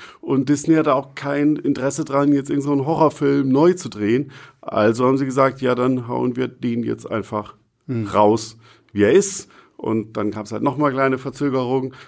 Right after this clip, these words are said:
Speaker 1: dann kam halt noch mal Corona.
Speaker 2: <laughs>
Speaker 1: Und so ist jetzt der Film so rausgekommen,
Speaker 2: <laughs>
Speaker 1: wie eigentlich keiner mit ihm glücklich war. Und dafür ist er meiner Meinung nach überraschend gut. Also nicht nur dafür, sondern es ist sogar überraschend gelungen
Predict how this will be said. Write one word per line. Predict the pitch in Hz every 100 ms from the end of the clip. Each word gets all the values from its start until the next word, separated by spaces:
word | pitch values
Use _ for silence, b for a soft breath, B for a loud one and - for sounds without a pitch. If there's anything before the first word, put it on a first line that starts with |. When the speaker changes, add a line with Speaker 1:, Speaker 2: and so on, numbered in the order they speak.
| B
Speaker 1:
dann | 117 127
kam | 123 123
halt | 120 120
noch |
mal | 117 123
Corona. | - 127 123 127 127 123 123
Speaker 2:
<laughs> | - -
Speaker 1:
Und | 113
so | 127
ist | 180 170
jetzt | 156 151
der | 135
Film | 151 156 165 160 B B
so | - 156
rausgekommen, | 165 139 160 - 143 160 156 156 -
Speaker 2:
<laughs> | -
Speaker 1:
wie | 139
eigentlich | 143 175 208 175
keiner | 185 185
mit | 175
ihm | 156
glücklich | 143 170 196 180
war. | 190 190 185 B
Und | - 110
dafür | 135 151 165
ist | 151
er | 147
meiner | 123 135 147
Meinung | 143 143 139
nach | 135 131 135 - b
überraschend | 117 120 123 - -
gut. | 165 117 -
Also | 98 104
nicht | 110 107
nur |
dafür, | 101 127 120
sondern | 101 104 101 101 98
es | -
ist | 117
sogar | 117 120 120
überraschend | 117 120 123 139 135
gelungen | 151 151 90